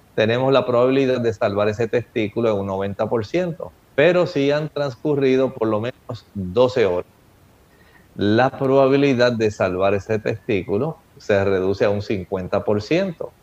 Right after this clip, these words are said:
Y después de veinticuatro horas, solamente el diez por ciento de los caballeros, es decir, uno de cada diez,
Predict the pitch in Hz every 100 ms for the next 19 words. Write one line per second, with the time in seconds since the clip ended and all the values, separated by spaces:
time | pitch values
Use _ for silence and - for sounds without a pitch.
0 | _ _ _ _ 127 160 165 135 - 147
1 | 156 143 131 104 135 160 165 - 151 143
2 | 123 131 139 143 139 - 113 117 90 98
3 | 107 - - _ _ - - 123 127 131
4 | 135 131 135 - 110 107 98 95 92 101
5 | 117 135 160 165 - - _ - 101 95
6 | 98 - 123 135 156 160 - 143 147 -
7 | - 92 127 131 - 131 131 135 156 110
8 | - 104 127 123 156 147 - _ _ _
9 | _ 151 196 196 190 - 101 110 - 131
10 | 147 147 107 113 127 123 123 101 - -